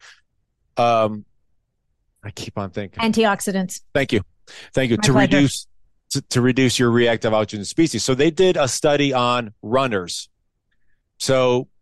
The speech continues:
Speaker 1: when you run, you release a, a lot of reactive oxygen species, but you have all these great metabolic effects that are occurring. So they thought, "Well, if we can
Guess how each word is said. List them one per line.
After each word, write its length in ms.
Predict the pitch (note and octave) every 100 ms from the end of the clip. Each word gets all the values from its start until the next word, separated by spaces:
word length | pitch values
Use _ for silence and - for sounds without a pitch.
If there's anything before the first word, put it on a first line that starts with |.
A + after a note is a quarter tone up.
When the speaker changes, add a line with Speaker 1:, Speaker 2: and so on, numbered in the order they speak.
| _ -
Speaker 1:
when 260 | C3 D#3+
you 120 | F#3+
run, 420 | D3 C#3+ D3+ G3 - _
you 200 | C#3 C3+
release 640 | C#3 B2 A#2+ A#2+ C#3 -
a, 100 | C3 -
a 80 | B2
lot 240 | A#2 B2
of 120 | B2+
reactive 440 | A2+ A2+ A2+ A#2 G#2+
oxygen 340 | A2+ B2+ B2
species, 360 | - F#3 F3+ -
but 120 | A#2
you 120 | G#2+
have 180 | A#2+ G#2
all 260 | C#3 F3
these 200 | D3+ C3
great 360 | G2+ C#3+ D#3+ A#2+
metabolic 640 | B2+ C3+ A#2 C3 C3+ A#2+
effects 340 | B2 C3+ B2+ B2
that 120 | A#2
are 120 | A2+
occurring. 420 | G#2 F#3+ G#3+ G#2+
So 140 | - B2
they 140 | A#2
thought, 300 | - B2 G2
"Well, 340 | D#3+ F#3 B2 -
if 120 | A#2+
we 160 | C#3 B2
can 260 | B2+ A#2